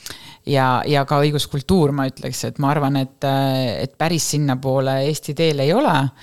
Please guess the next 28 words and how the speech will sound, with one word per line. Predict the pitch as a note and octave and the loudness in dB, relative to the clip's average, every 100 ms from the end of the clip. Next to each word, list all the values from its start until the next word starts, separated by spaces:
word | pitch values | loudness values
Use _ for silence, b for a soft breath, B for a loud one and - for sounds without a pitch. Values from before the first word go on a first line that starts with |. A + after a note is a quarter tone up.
| B B B B | B B B B
Ähm, | C#3+ C3+ C3 C#3 C3+ C#3 | 2 4 4 2 0 2
küll | G3+ G#3 D3 | 2 4 4
aga | C3+ C3+ C3 C3 | 2 2 2 4
ei | C#3+ C#3 | 2 2
saa | F3+ E3+ | 0 0
kuidagi | F#3 F#3 C#3 C#3 | 0 0 -2 -2
nagu | C3+ C#3 | -4 0
viltu | G#3 G#3+ - C#3 | 0 0 -2 0
vaadata | C3+ C3 C3 - - B2 B2+ | 2 2 -2 -4 -2 0 2
sellele, | E3+ F3 C3+ B2 A#2+ | 2 2 2 0 -4
kui | - C3+ C3+ C3 C3 C3 B2+ | -2 0 2 0 0 0 0
pooled | E3 F3 E3 - | 2 2 2 2
soovivad | G#3 D3 B2+ B2+ | 4 2 0 -2
oma | C3+ D3 | 0 0
õigusi | C3+ - | 0 -2
kohtus | D3 C#3 - - | -2 -2 -2 -2
kaitsta, | F3 - - A2+ G#2 | -2 -4 -6 -4 -4
et, | - - A2+ | -8 -4 -2
äh, | A#2 - - - - | -2 -4 -10 -16 -6
ja | B2+ | -2
see, | D#3 C#3+ B2 | 2 2 2
see | D3 D#3 F3+ | 0 2 4
mõnes | A3 C#3+ | 4 2
mõttes | D3 - C3+ - | -2 -2 -4 -2
ka | C#3 C3 | 0 0
korrastab | C3 G#3+ A#3 C#3+ - B2 - | 2 2 2 0 -2 -4 -2
sellist, | C3 C3 C3+ - - | 0 0 0 -2 0
äh, | C3+ | 2